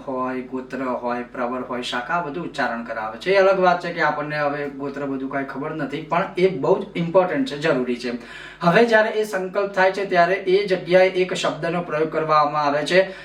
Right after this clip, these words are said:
કે ભરતખંડે અથવા તો ભારતખંડે અથવા તો આપણે કહીએ કે ભારત દેશે,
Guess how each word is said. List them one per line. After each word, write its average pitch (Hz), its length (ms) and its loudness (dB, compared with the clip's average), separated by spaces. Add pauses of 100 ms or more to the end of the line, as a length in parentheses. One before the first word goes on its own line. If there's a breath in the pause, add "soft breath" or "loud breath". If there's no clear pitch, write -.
(160 loud breath)
કે 139 140 -2
ભરતખંડે 170 680 2
અથવા 160 260 2
તો 156 120 -2
ભારતખંડે 160 800 -2
અથવા 147 320 0
તો 156 100 -6
આપણે 139 260 0
કહીએ 165 240 -4
કે 156 80 -8
ભારત 135 540 -4
દેશે, 147 500 -4